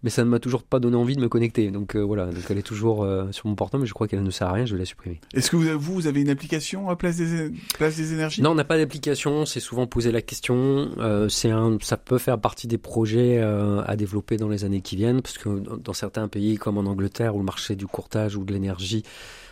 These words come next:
Speaker 1: en tout cas du changement de fournisseur d'énergie beaucoup plus ouvert, il y a effectivement des applications qui sont créées, ce qu'on appelle des applications de switch, qui permettent au consommateur de changer de fournisseur avec son téléphone mobile.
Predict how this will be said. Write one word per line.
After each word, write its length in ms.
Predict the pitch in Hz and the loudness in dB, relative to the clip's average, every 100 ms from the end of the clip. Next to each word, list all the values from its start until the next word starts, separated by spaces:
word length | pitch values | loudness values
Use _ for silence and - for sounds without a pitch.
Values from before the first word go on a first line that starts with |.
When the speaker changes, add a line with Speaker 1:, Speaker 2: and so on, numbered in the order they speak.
| - | -14
Speaker 1:
en 40 | |
tout 60 | 110 | -2
cas 120 | 127 | 0
du 80 | 113 | 0
changement 360 | - 123 117 127 | 0 0 2 0
de 60 | |
fournisseur 380 | - 107 104 107 | 0 -2 -2 -2
d'énergie 360 | 107 107 101 104 | 0 0 0 -2
beaucoup 240 | 110 - | -4 -6
plus 240 | - 107 | -4 0
ouvert, 260 | 104 120 131 - - - - | 2 2 0 -6 -20 -20 -8
il 40 | 107 | 0
y 20 | |
a 20 | |
effectivement 420 | 104 107 - 104 113 | 0 0 -2 0 2
des 160 | 110 | 4
applications 640 | 101 - 98 101 - 110 110 | 2 -2 -4 -2 0 0 0
qui 120 | - | -2
sont 160 | - 104 | -4 -4
créées, 320 | - 104 113 | -2 0 0
ce 80 | - | 0
qu'on 80 | |
appelle 200 | 98 101 | -2 0
des 320 | 98 101 98 98 | 0 0 0 -2
applications 360 | - 104 - | -6 -6 -4
de 60 | 95 | -4
switch, 320 | - 120 - | -2 -4 -4
qui 120 | - | -6
permettent 420 | - 95 101 104 110 | -4 -2 0 0 -2
au 40 | |
consommateur 560 | - 101 107 98 117 113 | -4 -2 -2 0 2 2
de 80 | |
changer 260 | 101 107 101 | 2 0 -2
de 60 | 95 | -2
fournisseur 400 | 95 95 - 117 | -2 -2 0 0
avec 120 | 104 | 0
son 120 | - | -2
téléphone 380 | 101 101 98 101 | -2 -2 -2 -4
mobile. 300 | 95 101 131 | -2 -4 -6